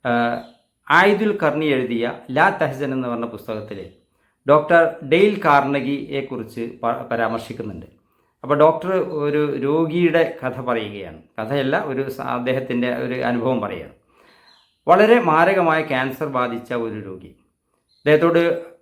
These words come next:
ചികിത്സിക്കുന്ന ഡോക്ടർമാർ പറഞ്ഞു, "ഇനി വല്ലാതെ സമയമൊന്നുമില്ല, വളരെ ഗുരുതരാവസ്ഥയാണ് താങ്കളുടെ രോഗത്തിനുള്ളത്" എന്ന് പറഞ്ഞു. അപ്പോൾ ഇയാൾ ചിന്തിച്ചു, "എൻ്റെ, ഏഹ്, ജീവിതത്തിന് ഇനി കുറഞ്ഞ സമയമല്ലേ ഉള്ളൂ.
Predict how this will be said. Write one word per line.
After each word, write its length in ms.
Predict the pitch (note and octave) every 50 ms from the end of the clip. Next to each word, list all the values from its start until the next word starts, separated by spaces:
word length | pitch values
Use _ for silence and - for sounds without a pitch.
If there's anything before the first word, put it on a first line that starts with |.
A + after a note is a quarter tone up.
| _ _ _ _ -
ചികിത്സിക്കുന്ന 500 | C#3+ C3+ C#3 C3+ C#3 - C3 D3+ D3+ D#3
ഡോക്ടർമാർ 540 | C3+ C#3 C3 B2 - C#3 C3+ C#3 C#3 C3+ - -
പറഞ്ഞു, 340 | A#2+ A2+ A2 A#2 A#2+ A#2+ A#2 - - A#2+
"ഇനി 120 | B2 B2+
വല്ലാതെ 520 | B2 A#2+ A#2 A#2 B2 B2+ C3+ C3+ C#3 -
സമയമൊന്നുമില്ല, 760 | - - B2 A2 A2 B2 C3 C3 A#2+ A#2 A#2 A2 G2 G2+ A2 A2 A2+ - - _ _ -
വളരെ 500 | A2+ A2+ A#2 A#2+ C#3 C#3+ - - - - D3+
ഗുരുതരാവസ്ഥയാണ് 1120 | A#2+ A#2 A#2+ A#2+ B2 B2+ D#3 D#3 E3 E3 E3 D#3+ D3+ - - C#3+ B2+ A2+ A2 A2+ A#2+ A2+
താങ്കളുടെ 320 | A2 G#2 G#2 A2 G#2+ G#2+ G#2+
രോഗത്തിനുള്ളത്" 680 | G#2+ G2 G2 A2 A#2+ - A2+ G#2 G2+ G2 F#2+ F#2+ G2+
എന്ന് 140 | F#2+ F#2+ F#2+
പറഞ്ഞു. 280 | F#2 E2 D#2+ D2+ - _ _ _ _ _ _ _ _ _ _ _ _ _ _ _ _ _ _ _ _ -
അപ്പോൾ 160 | D#3 F#3 G#3
ഇയാൾ 260 | G3 F3+ F#3 G3+ G3
ചിന്തിച്ചു, 440 | F#3 E3+ D3+ C#3+ C#3+ C#3+ - - C3+ G#2 F#2+ - - - _ _ _ _ -
"എൻ്റെ, 300 | C3+ C#3+ E3 F3 F#3+ F#3+ F3 - - - - - _ _ _ _ _ _ _ -
ഏഹ്, 180 | D3+ C#3 C3+ C3 A#2
ജീവിതത്തിന് 460 | A2 C3+ C#3+ D3+ D3+ C#3 - D#3+ C#3+
ഇനി 200 | C3+ C3+ C3+ C#3
കുറഞ്ഞ 300 | B2+ B2 A#2 A#2 A2+ C3
സമയമല്ലേ 500 | C3+ C3 A2+ A2 A#2 B2 C3 B2 A#2 A#2
ഉള്ളൂ. 200 | G#2+ G#2 G#2 A2